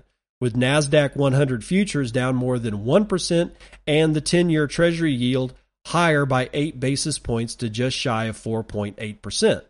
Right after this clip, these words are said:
The C M E Fed Watch tool now shows a thirty-one percent chance of the U S Federal Reserve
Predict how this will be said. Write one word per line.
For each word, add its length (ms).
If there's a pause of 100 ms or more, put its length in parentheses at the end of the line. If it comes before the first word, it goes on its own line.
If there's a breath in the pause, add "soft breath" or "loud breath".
(120)
The 100
C 260
M 140
E 100
Fed 260
Watch 300
tool 220
now 220
shows 320
a 60
thirty-one 560
percent 360
chance 380
of 100
the 80
U 260
S 180
Federal 300
Reserve 500